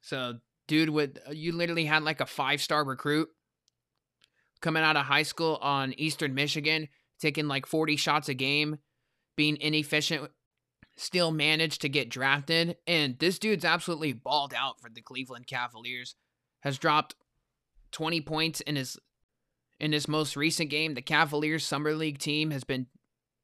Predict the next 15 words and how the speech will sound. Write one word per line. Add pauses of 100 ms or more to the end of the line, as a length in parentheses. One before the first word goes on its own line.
(260)
playing
really
good.
As
it
stands
right
now,
they
are
four
and
oh. (920)
And
he